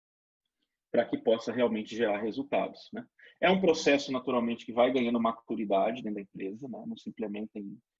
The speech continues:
quinze dias, vinte dias. Então, tem um caminho aí pra ele se tornando cada vez mais estratégico, né?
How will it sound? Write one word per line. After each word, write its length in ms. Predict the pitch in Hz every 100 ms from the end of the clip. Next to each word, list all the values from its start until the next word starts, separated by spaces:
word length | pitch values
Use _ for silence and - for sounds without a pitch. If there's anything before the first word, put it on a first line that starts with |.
| _
quinze 260 | 120 110 104
dias, 240 | 110 107
vinte 240 | 110 -
dias. 400 | 101 101 104 - - _ _ _ _
Então, 140 | - 107
tem 260 | 123 139
um 80 | 143
caminho 460 | 135 117 117 139 117
aí 280 | 101 107 - _ _
pra 140 | - 107
ele 120 | 104
se 140 | -
tornando 300 | - 110 110
cada 180 | 104 98
vez 200 | 98 107
mais 220 | 110 101
estratégico, 920 | 98 - 104 - _ 95 92 - -
né? 120 | -